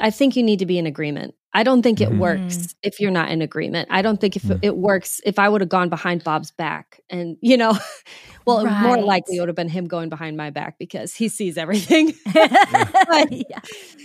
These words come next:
Speaker 1: but I don't think that it, I don't think it's the same if you're not in unity in your marriage. Like, I think that's where
Speaker 3: Right.
Speaker 1: the power is, is when, uh, the, the, I, I think God makes us a team together.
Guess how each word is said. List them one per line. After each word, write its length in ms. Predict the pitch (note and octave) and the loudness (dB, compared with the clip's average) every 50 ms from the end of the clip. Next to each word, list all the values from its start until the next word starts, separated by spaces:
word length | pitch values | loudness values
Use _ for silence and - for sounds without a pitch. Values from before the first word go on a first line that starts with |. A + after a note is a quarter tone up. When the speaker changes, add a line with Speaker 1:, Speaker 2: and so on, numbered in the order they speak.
| B3+ - | -10 -4
Speaker 1:
but 180 | - D#4 - - | -2 0 2 4
I 60 | C#4 | 4
don't 180 | D4 F4 F4+ D#4+ | 4 4 2 0
think 200 | - F4 D#4+ D#4+ | 0 -2 -2 -2
that 100 | E4+ D#4 | -2 -2
it, 260 | D#4 D4+ D4 C#4 - - | 0 0 0 -2 -2 -4
I 100 | - A#3 | -4 -2
don't 160 | B3 C#4+ C#4+ | -2 -2 -2
think 160 | C#4 D4 B3 C4 | -4 -4 -4 -4
it's 180 | B3+ B3+ - | -4 -6 -6
the 80 | - A3+ | -10 -10
same 540 | - - - - B3 B3 C4 C4+ B3 A3+ - | -10 -8 -4 -2 -2 0 0 0 0 0 -2
if 220 | - G#3 - - | -4 -6 -4 -2
you're 120 | A#3 A3+ | -2 -2
not 520 | G#3+ G#3 G3+ G3+ G#3 G3 G3+ G3+ G3 - - - | 0 0 0 0 2 2 2 2 2 0 0 -2
in 200 | A3 G#3 G3 F#3 | -2 0 0 0
unity 500 | D#3+ F3 F#3+ G#3+ A#3+ B3 A3 G3 F#3 F3+ | 0 0 2 2 2 2 0 0 -2 -4
in 100 | D#3 F3 | -4 -6
your 120 | F3 E3+ E3 | -6 -6 -6
marriage. 440 | E3 E3+ F3+ G#3 F3+ - - - - | -6 -4 -4 -4 -4 -6 -8 -10 -8
Like, 120 | - F#3 - - | -8 -6 -2 0
I 120 | A3 C4 | 0 0
think 260 | C4 - C4 A#3 - | 0 0 -2 -2 0
that's 380 | - G3+ G#3+ G3+ - G2+ F#2+ - | 2 2 2 2 0 -2 -6 -6
where 120 | G3+ G3+ F#3 | -4 -4 -4
Speaker 3:
Right. 100 | E3 - | -4 -6
Speaker 1:
the 40 | |
power 360 | - - A3+ A3 A#3+ A#3 G3+ F3 | -4 -2 2 2 2 2 2 0
is, 420 | - - E3 D#3+ E3 E3+ - - - - | -2 -2 -2 -4 -4 -6 -8 -10 -8 -8
is 160 | F#3+ F3+ F3+ | -8 -6 -4
when, 400 | F#3 F#3+ F#3 F3 E3+ E3+ E3 F3 _ _ _ _ _ _ _ _ _ | -4 -4 -2 -2 -2 -4 -6 -8 _ _ _ _ _ _ _ _ _
uh, 280 | - G3 F#3 E3+ D#3+ - | -2 0 0 0 0 -2
the, 280 | - F3+ F3 - F#3+ F3 _ _ _ _ _ _ _ _ _ _ _ _ | -6 -10 -8 -6 -6 -6 _ _ _ _ _ _ _ _ _ _ _ _
the, 220 | - - G#3 G#3 G#3 _ - - _ _ _ _ _ _ - - - _ _ _ _ _ _ _ _ _ _ _ _ - | -4 -2 -2 -2 -2 _ -20 -20 _ _ _ _ _ _ -20 -20 -20 _ _ _ _ _ _ _ _ _ _ _ _ -2
I, 220 | - A3+ - - A#3+ | -2 -2 0 -2 -2
I 20 | |
think 280 | A#3 - D#4+ D#4+ B3+ G#3+ | 0 2 4 4 4 4
God 240 | A#3+ A#3 B3 C4 A#3+ | 4 4 4 4 4
makes 400 | A#3 A3+ A3 A3+ A3+ A3 - - | 2 4 4 2 2 0 -2 -2
us 260 | - G3 F#3+ - - - | -2 -2 -2 -4 -4 -4
a 100 | G3 F#3 | -4 -4
team 560 | - - - - G#3+ G3+ G3+ G3 G3 G3 F#3+ - - | -4 -6 -4 0 0 2 2 2 0 -2 -6 -8 -8
together. 580 | - G#3+ E3 D3+ E3+ D#3+ D3+ - - - - | -6 -6 -4 -4 -4 -4 -4 -6 -10 -14 -16